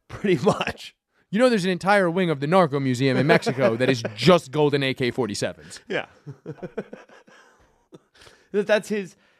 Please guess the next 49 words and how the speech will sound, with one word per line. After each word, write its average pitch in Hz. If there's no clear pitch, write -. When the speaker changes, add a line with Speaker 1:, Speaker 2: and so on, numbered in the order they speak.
Speaker 1:
like, 196
the 170
whole 277
thing, 143
right? 151
It 147
was 143
like 151
Speaker 2:
So 202
he's 220
pro-immigration. 160
Speaker 1:
I'd 123
assume. 123
Speaker 2:
I'd 160
assume. 131
If 151
he's 180
got 240
the 233
golden 220
gun, 202
he's 165
gotta 190
be 175
pro, 170
pro 196
open 147
borders. 131
Speaker 1:
Yeah, 151
dude. 123
We, 160
we 147
know 180
the 131
man 135
with 120
the 120
golden 113
gun 98
Speaker 2:
Yeah. 143
Speaker 1:
is 101
<laughs> -
very, 120
Speaker 2:
Yeah. 107
Speaker 1:
very 107
cartel 104
positive. 95
Speaker 2:
Yeah, 120
yeah, 123